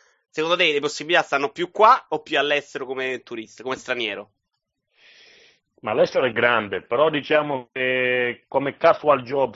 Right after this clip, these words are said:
Speaker 2: come lavori casuali, c'è molta più mobilità all'estero, specialmente in Inghilterra. Là vai a Burger King, a McDonald's, sai dire quelle tre quattrocento parole in inglese e ti mettono a friggere patatine.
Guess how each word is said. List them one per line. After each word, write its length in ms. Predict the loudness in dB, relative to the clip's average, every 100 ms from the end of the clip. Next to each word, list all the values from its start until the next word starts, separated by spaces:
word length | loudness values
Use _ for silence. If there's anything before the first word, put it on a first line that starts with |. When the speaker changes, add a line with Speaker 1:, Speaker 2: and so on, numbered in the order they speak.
| -10
Speaker 2:
come 180 | -10 -4
lavori 340 | 0 0 0 -2
casuali, 680 | -2 0 4 6 6 2
c'è 160 | -4 -6
molta 320 | -6 -6 -8
più 160 | -10 -8
mobilità 580 | -10 -8 -6 -4 2 2
all'estero, 640 | 2 -2 -4 -10 -14 -18 _ _ _
specialmente 640 | -4 -4 -2 -2 -2 0
in 60 | -2
Inghilterra. 560 | 0 2 2 0 -8 _ _ _ _ _ _
Là 200 | 2 4
vai 220 | 6 4
a 40 | 2
Burger 280 | -2 -12 -14 -10
King, 180 | -4
a 60 | -2
McDonald's, 880 | -2 -4 -4 0 2 4 4 2 -2
sai 160 | -2 -2
dire 280 | -2 -2 -2
quelle 360 | -2 0 -2
tre 180 | -4 -4
quattrocento 480 | -4 -4 -6 -8 -6
parole 280 | -2 0 0
in 60 | -2
inglese 420 | 0 2 2 0
e 20 |
ti 100 | -10
mettono 300 | -8 -8 -12 _ _
a 60 | -16
friggere 400 | -12 -8 -6 -6
patatine. 580 | -8 -10 -10 -12 -12